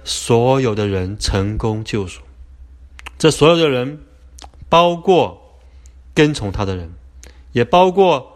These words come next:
那些反对他，甚至捉拿他的人。当然也包括你我，包括所有的人。他是为着所有的人成功救赎，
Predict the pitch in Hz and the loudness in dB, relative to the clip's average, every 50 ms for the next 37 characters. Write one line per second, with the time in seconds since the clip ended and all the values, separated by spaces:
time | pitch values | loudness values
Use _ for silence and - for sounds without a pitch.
0 | - _ - _ _ _ - - 147 151 143 135 127 - - 147 139 139 139 139 | -20 _ -20 _ _ _ -8 -2 0 2 2 2 2 0 -2 0 2 2 2 0
1 | 135 - - - - - - - - - - - - 113 95 92 92 - 147 135 | -2 -8 -16 -20 -20 -20 -20 -20 -20 -20 -4 0 2 2 2 0 0 0 2 2
2 | 113 - 123 127 123 127 127 127 123 - - - - - - - 185 160 135 120 | 2 2 2 2 2 2 0 -2 -8 -14 -20 -20 -20 -16 -4 0 2 2 2 0
3 | 107 - 131 127 120 110 101 101 104 - - - - 151 143 143 143 147 139 120 | -4 -6 -6 -6 -4 -4 -6 -8 -12 -16 -16 -6 0 2 2 2 2 0 -2 -6
4 | 95 87 90 - - - 92 - 95 90 90 85 - - - - - - - - | -8 -10 -12 -12 -10 -10 -8 -8 -10 -10 -14 -18 -20 -20 -20 -20 -20 -20 -20 -20
5 | - - - - - - - - - - - - - - - - 127 127 127 127 | -20 -20 -20 -20 -20 -20 -20 -20 -20 -20 -20 -20 -20 -8 -2 0 0 2 2 0
6 | 117 110 101 - 143 151 151 143 160 165 156 131 107 98 - - _ _ _ - | 0 -2 0 2 4 4 4 2 2 2 2 2 0 -4 -10 -20 _ _ _ -20
7 | - - - 98 98 98 98 98 101 110 123 117 101 85 80 82 - - - - | -20 -14 -10 -6 -4 -4 -2 -2 -4 -4 -4 -6 -8 -10 -10 -14 -20 -20 -20 -20
8 | - - - - 143 160 160 170 170 165 156 - - - 117 123 151 156 139 123 | -20 -10 -2 2 2 2 2 2 0 -2 -2 -4 -2 0 2 2 4 2 0 -2
9 | 113 101 95 87 82 - - - - - - - - - - - - - - - | -6 -8 -8 -12 -14 -18 -20 -20 -20 -20 -20 -20 -20 -20 -20 -20 -20 -10 -2 0
10 | 147 143 143 135 131 131 160 165 143 147 147 - - - 131 135 175 202 180 156 | 2 2 2 0 0 0 2 2 2 2 0 -2 -2 0 4 4 4 4 4 2
11 | 156 147 127 117 110 113 127 139 143 - - - - 98 107 120 123 139 131 127 | -2 -2 -2 -4 -4 -6 -8 -10 -12 -10 -6 -4 -2 -2 -2 -2 -2 0 -2 -2
12 | 131 131 - 143 120 107 - - - 87 | -2 0 0 0 0 0 -4 -10 -16 -18